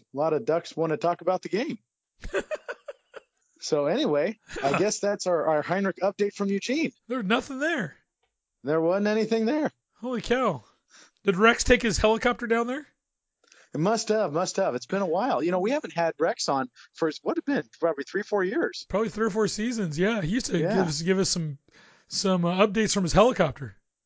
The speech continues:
Speaker 1: I, I know. Love that. <laughs>
Speaker 2: Wow. I'm surprised he even sent you the thumb drive since there was nothing recorded on it.
Speaker 1: Yeah, I, well, yeah, well, I mean, we, we, we had the sound of crickets. I mean,
Speaker 2: Yeah.
Speaker 1: that's about it.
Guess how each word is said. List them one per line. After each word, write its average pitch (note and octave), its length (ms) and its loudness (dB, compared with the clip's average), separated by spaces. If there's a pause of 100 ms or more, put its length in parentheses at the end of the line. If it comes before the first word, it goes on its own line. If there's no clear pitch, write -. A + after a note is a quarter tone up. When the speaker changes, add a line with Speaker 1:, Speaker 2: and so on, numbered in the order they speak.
(140)
Speaker 1:
I, C#3 280 2
I C#3+ 80 2
know. B2 240 -6
Love B2 240 -2
that. A#2 280 -2
<laughs> - 0 - (2500)
Speaker 2:
Wow. A3 300 4
I'm A2+ 60 -4 (380)
surprised B3+ 460 6
he C4+ 80 4
even A#3 280 0 (160)
sent C4 280 0
you C4+ 60 2
the A3 120 2
thumb C4+ 260 0
drive F3+ 320 2
since F3 220 -6
there F#3+ 160 -2
was F3 180 0
nothing G3+ 360 0
recorded G3+ 440 0
on C#3+ 140 -6
it. D3+ 80 -14 (1400)
Speaker 1:
Yeah, D3 320 2
I, B2 340 -2
well, C#3 420 0
yeah, C#3 240 -2
well, D3 180 2
I D3+ 40 -2
mean, D3 180 0
we, C3+ 200 -2
we, C3 320 -20
we C3 120 -2
had C#3+ 120 2
the - 60 -14
sound C3 220 -2
of - 60 -14
crickets. - 480 -2
I B2 40 0
mean, A#2+ 140 -2
Speaker 2:
Yeah. B2+ 80 2
Speaker 1:
that's D3+ 160 -2
about F#2 240 -6
it. - 160 -8